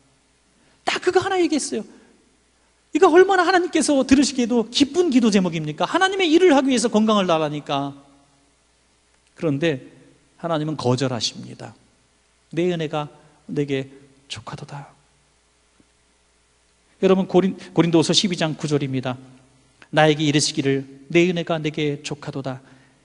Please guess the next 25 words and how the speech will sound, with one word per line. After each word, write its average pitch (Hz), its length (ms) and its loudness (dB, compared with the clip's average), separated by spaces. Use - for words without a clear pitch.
이는 147 300 2
내 135 120 2
능력이 127 640 -4
약한 208 400 -4
데서 196 420 -2
온전하여짐이라 135 1080 -4
하신지라." 107 720 -4
바울은 339 500 4
내가 254 180 4
건강하면 349 720 0
더 311 180 0
열심히 370 380 4
주의 269 300 2
일을 262 180 0
할 254 120 0
줄 262 140 -6
알았는데 180 760 -6
하나님은 240 500 -2
바울 180 280 0
자신보다 160 680 -4
바울을 135 380 -2
더 120 200 -4
잘 120 240 -10
아시는 120 360 -8
분이에요. 120 360 -18